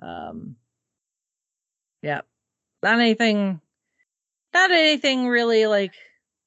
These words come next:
"Oh my goodness." It's just one of those fun little blurbs.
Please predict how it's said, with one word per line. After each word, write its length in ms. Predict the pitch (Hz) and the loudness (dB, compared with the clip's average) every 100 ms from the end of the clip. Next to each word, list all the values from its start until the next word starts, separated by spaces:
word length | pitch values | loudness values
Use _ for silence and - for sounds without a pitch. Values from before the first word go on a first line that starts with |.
| _ _ - | _ _ -16
"Oh 140 | - 440 | -14 -12
my 100 | 381 427 466 415 330 | -10 -10 -10 -10 -10
goodness." 480 | 285 - - - _ - | -12 -14 -20 -20 _ -20
It's 120 | - | -20
just 180 | 190 - | -18 -12
one 120 | 196 | -6
of 60 | |
those 440 | 196 185 185 180 - _ _ _ - | -2 0 -2 -6 -16 _ _ _ -20
fun 460 | - 233 220 220 | -6 0 2 2
little 460 | 220 214 214 208 - _ _ _ _ _ _ 175 | 2 2 2 0 -4 _ _ _ _ _ _ -10
blurbs. 1000 | 190 240 240 233 240 247 269 233 - | -4 2 4 4 2 0 -6 -12 -16